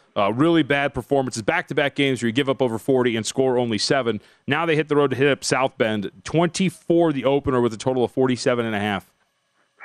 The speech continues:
Speaker 1: I mean, we thought a couple weeks ago maybe U N L V could be competitive in this game
Speaker 2: Yep.
Speaker 1: before the quarterback goes down. Brumfield's out, the wheels fall off, and all of a sudden, uh, I make you, I make Notre Dame a twenty-five point favorite in this game. How about you?
Speaker 2: Uh,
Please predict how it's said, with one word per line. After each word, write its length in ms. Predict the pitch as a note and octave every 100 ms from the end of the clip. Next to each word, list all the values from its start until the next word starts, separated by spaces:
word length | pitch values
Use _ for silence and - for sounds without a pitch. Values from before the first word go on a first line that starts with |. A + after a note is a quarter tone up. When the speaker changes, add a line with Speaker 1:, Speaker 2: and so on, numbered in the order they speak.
| - - _ -
Speaker 1:
I 40 |
mean, 160 | F#2 G#2
we 100 | B2+
thought 240 | B2+ B2
a 40 | G#2+
couple 320 | - G#2 G#2
weeks 280 | G2+ A#2+ -
ago 280 | G2+ G2 F#2+
maybe 240 | G#2 G2+
U 220 | G2+ A2+
N 40 | G#2+
L 100 | G#2
V 200 | G2+ G#2+
could 160 | -
be 120 | G2+ F#2+
competitive 560 | - - B2 B2 F#2
in 100 | F#2+ F#2
this 180 | F2 -
game 260 | G2 G2 F#2
Speaker 2:
Yep. 100 | F#2+
Speaker 1:
before 140 | G#2
the 60 | F2+
quarterback 520 | - A2 A2 F#2+ F2
goes 240 | G2 F#2+ -
down. 360 | G2 F#2+ F#2+ - - - - - _ A#2
Brumfield's 520 | A#2+ A2 B2 A2 A#2
out, 260 | A#2 A#2
the 60 | G#2+
wheels 280 | G#2+ A#2+ A2 -
fall 180 | A2+ G#2+
off, 320 | G#2+ A2 G#2
and 80 | G#2+
all 120 | G2+
of 120 | G2+
a 60 | F#2+
sudden, 300 | G#2 G#2 G#2
uh, 40 | G2+ G2
I 160 | F#2 A2
make 200 | A2+ A2 -
you, 100 | G#2+ - -
I 60 |
make 240 | A#2+ A#2 G2+
Notre 220 | G#2+ G#2
Dame 260 | G#2 G#2 G2+
a 160 | F#2
twenty-five 840 | E2 - A#2+ C3 A#2+ A#2+ A2 A2
point 260 | - G#2+ G2 -
favorite 340 | F#2 D2+ C2+ -
in 80 | C2+
this 120 | -
game. 160 | D#2+ C2
How 80 | F2+
about 180 | F2+ E2 -
you? 180 | E2 - -
Speaker 2:
Uh, 280 | A#2 A2+